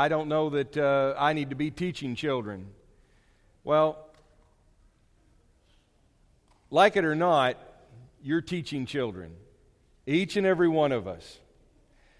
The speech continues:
Because all of us set an example and all of us have influence on children. You know, when you're seeing them sing up here, one of the things I noticed, uh, going into this is that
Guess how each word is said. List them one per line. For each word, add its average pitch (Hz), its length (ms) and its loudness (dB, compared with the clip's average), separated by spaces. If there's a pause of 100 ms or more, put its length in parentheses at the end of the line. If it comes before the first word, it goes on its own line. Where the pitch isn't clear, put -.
(120)
Because 165 280 2
all 214 340 8
of 170 100 2
us 165 120 0
set 190 220 2
an 175 80 0
example 147 640 -2
and 135 140 -6
all 170 280 4
of 139 120 0
us 139 160 -4
have 135 520 2 (120)
influence 127 800 -4
on 135 220 -4
children. 92 580 -8 (1200)
You 185 80 -2
know, 202 60 4
when 196 100 4
you're 190 140 4
seeing 240 220 0
them 175 120 0
sing 220 380 2
up 139 180 0
here, 139 240 0
one 156 160 0
of 170 80 0
the 151 60 -2
things 156 260 -2
I 156 140 4
noticed, 147 680 0
uh, 123 320 0
going 139 280 -2
into 147 180 -2
this 131 260 -2
is 123 120 -8
that 131 160 -4